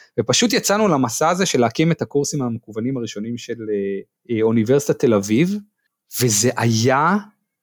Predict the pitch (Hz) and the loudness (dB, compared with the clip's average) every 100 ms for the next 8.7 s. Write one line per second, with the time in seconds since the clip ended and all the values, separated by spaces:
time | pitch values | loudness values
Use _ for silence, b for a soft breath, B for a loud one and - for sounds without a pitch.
0 | _ _ _ 123 120 - 131 123 254 117 | _ _ _ -4 0 0 0 2 2 0
1 | - 123 113 110 - 113 101 95 95 104 | -4 0 2 2 0 0 0 0 -2 -6
2 | 95 - 107 - 202 349 - 135 - - | -8 -8 -8 2 2 2 0 -4 -4 -4
3 | - - 110 107 - - 117 104 107 107 | -2 2 2 2 0 0 2 2 0 0
4 | 143 240 185 117 110 - 131 - - 107 | 2 2 4 4 2 0 -2 -2 -2 0
5 | 101 104 - 107 123 240 160 - 208 - | -2 -4 -6 -4 0 2 2 0 0 0
6 | - - 202 240 170 123 127 233 269 151 | -2 0 0 2 2 2 2 4 4 4
7 | 170 190 135 127 226 - - 151 135 160 | 2 0 0 2 2 0 0 2 2 2
8 | 190 208 214 185 294 349 | 2 2 4 4 2 2